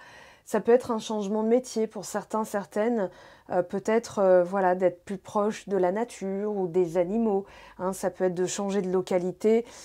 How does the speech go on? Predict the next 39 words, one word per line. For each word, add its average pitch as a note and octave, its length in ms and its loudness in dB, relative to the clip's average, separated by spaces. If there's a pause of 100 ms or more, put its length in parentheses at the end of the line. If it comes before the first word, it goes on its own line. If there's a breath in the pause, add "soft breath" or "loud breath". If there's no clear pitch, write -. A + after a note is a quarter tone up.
(160 loud breath)
euh, E3+ 160 0
changer G3+ 360 -2
de - 100 -10
train A3 200 -6
de G#3 120 0
vie G#3 240 0
aussi. A3 420 -4 (680 soft breath)
Par E3+ 140 -2
exemple, F#3 420 -2
ici, F#3 260 -6
on A3+ 140 0
pourrait F3+ 260 -4
avoir G3 380 0 (320 loud breath)
plus A#3 260 2
de A3 80 8
gratitude, G3 840 0 (260 loud breath)
ce - 120 -20
que A3 100 2
permet, F#3+ 420 -2
par F#3 180 -4
exemple, F3+ 400 -4
le F#3+ 80 0
slow A#3+ 280 0
life A#3 520 -2
en F#3 120 -8
style F#3 320 -8
de A3+ 100 0
vie. G#3 260 -4 (340 soft breath)
Voyez ? G3 400 0 (320 loud breath)
Donc, G3+ 180 0
ok, B3+ 260 4
on F3+ 80 2
la G#3 140 0
garde G#3 560 4
et G#3+ 160 4
on G#3 80 2
va G3+ 120 4
continuer G3 560 -2
maintenant. F3+ 440 -4